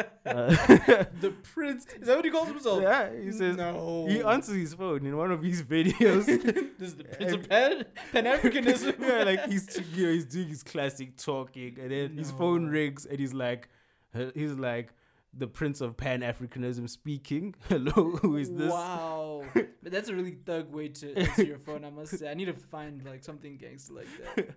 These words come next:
Speaker 1: <laughs> So Doctor Umar, uh, like, one of his famous quotes is that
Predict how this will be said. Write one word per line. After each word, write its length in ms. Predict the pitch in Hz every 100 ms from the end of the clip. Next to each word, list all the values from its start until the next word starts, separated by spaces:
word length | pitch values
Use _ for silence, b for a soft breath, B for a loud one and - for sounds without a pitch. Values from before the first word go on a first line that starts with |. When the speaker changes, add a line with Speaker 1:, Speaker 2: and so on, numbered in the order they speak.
| _
Speaker 1:
<laughs> 200 | - -
So 280 | - 180 165
Doctor 440 | 151 143 170 175 170
Umar, 560 | 156 208 196 135 143 - _ -
uh, 160 | 135 131 - -
like, 220 | 117 110
one 160 | 127 143
of 100 | 120
his 180 | 123 117
famous 300 | 110 104 95
quotes 360 | - 95 95
is 80 | 92
that 260 | 87 92 95